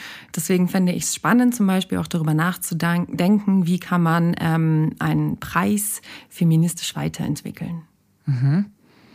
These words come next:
Speaker 2: Ich möchte noch ganz kurz einmal, weil wir hier drei Frauen sitzen, die weiß sind, äh, kurz den Credit dafür geben, dafür, wo wir, worüber wir gerade gesprochen haben. Intersektionaler Gedanke kommt nämlich nicht aus dem weißen Feminismus, sondern aus dem schwarzen Feminismus.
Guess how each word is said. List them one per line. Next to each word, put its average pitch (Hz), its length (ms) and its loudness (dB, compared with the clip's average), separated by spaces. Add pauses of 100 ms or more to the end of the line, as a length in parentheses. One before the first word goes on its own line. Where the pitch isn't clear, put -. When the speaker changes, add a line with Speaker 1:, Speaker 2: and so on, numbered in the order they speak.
(540)
Speaker 2:
Ich 156 160 2
möchte 185 240 4
noch 190 160 4
ganz 196 200 4
kurz 202 220 2
einmal, 175 300 4
weil 160 120 2
wir 160 80 2
hier 165 200 4
drei 151 240 4
Frauen 165 360 4
sitzen, 170 340 0
die 151 140 0
weiß 139 280 4
sind, 208 360 2
äh, 165 400 4
kurz 175 300 -2
den 156 320 2
Credit 180 340 2
dafür 160 300 2
geben, 160 840 -2 (100)
dafür, 156 500 -2
wo 151 180 0
wir, 151 400 4
worüber 160 360 4
wir 147 60 4
gerade 151 220 4
gesprochen 160 480 2
haben. 180 160 4
Intersektionaler 147 840 2
Gedanke 160 760 4 (320)
kommt 175 220 2
nämlich 143 200 2
nicht 190 240 4
aus 139 180 0
dem 113 140 -2
weißen 180 300 2
Feminismus, 220 760 2
sondern 160 320 2
aus 123 140 -2
dem 123 160 -6
schwarzen 123 460 -2
Feminismus. 175 680 2